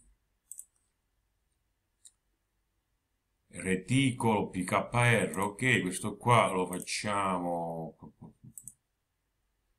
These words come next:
eh, lo facciamo rosso,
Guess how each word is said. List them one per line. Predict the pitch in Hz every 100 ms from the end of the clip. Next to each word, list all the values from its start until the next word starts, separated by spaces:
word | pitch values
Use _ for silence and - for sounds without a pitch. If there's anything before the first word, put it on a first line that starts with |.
| _ _ _ _ _ _ _
eh, | - 82 80 78 76 76 73 73 73 71 69
lo | - - _ - - - - - - _ -
facciamo | 87 - - 95 90 80
rosso, | 98 98 - - - 117 120